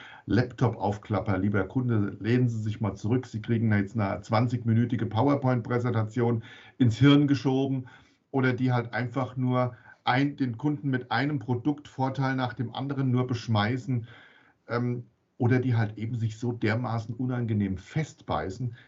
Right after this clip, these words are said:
die sorgen halt eben für diesen schlechten Ruf. Tatsächlich mittlerweile Unternehmen, die sich schämen, Verkäufer auf die Visitenkarte zu schreiben. Mindset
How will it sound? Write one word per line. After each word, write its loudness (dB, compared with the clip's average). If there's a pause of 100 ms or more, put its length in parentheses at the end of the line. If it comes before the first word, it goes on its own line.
(160)
die -2
sorgen 0
halt 0
eben -2
für -4
diesen -4
schlechten -8
Ruf. -6
Tatsächlich 0
mittlerweile 2
Unternehmen, 0
die 0
sich -4
schämen, 2 (320)
Verkäufer 0
auf -4
die -2
Visitenkarte -4
zu -12
schreiben. -2 (840)
Mindset 2